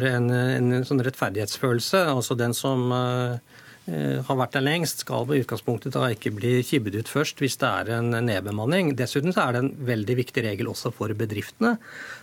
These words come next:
Eh, i Norge så har vi veldig lite arbeidskonflikter, eh, og hovedårsaken til det er at det store gross av bedrifter, de respekterer og praktiserer ansiennitetsprinsippet, og da blir det heller ikke noen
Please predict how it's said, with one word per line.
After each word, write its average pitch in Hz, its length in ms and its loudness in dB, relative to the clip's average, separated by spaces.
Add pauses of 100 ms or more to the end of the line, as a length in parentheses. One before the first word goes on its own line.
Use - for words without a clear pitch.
Eh, 147 180 2
i 151 40 4
Norge 131 320 4
så 175 140 2
har 131 140 0
vi 123 260 2 (440)
veldig 135 380 2
lite 143 240 4
arbeidskonflikter, 135 880 0 (320)
eh, 160 340 2
og 143 440 2 (300)
hovedårsaken 131 800 0
til 165 120 0
det 196 140 6 (200)
er 147 220 0
at 143 200 -2
det 156 100 -2
store 131 440 2
gross 127 400 0 (120)
av 120 260 2
bedrifter, 127 520 0 (500)
de 143 160 2
respekterer 139 880 2
og 147 80 0
praktiserer 110 720 0
ansiennitetsprinsippet, 120 880 -2
og 143 80 2
da 147 80 2
blir 117 300 0
det 139 80 2
heller 113 240 0
ikke 117 220 0
noen 147 220 2